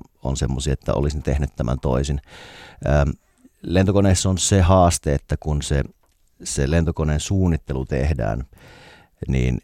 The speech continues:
niin tää mun konetyyppi on suunniteltu kahdeksankymmentäluvulla,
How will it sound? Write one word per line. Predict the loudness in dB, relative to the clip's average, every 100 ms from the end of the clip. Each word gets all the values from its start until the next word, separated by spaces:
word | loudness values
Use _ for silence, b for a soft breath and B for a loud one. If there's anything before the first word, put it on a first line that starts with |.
| _ -4
niin | -2 -2 -4 _ _ _
tää | 0 2
mun | 2 2 2 0 B B B _ -6
konetyyppi | -4 -4 -4 -6 -2
on | -4
suunniteltu | -2 -2 -2 -6 -4
kahdeksankymmentäluvulla, | 0 0 -2 -8 -8 -6 -6 -8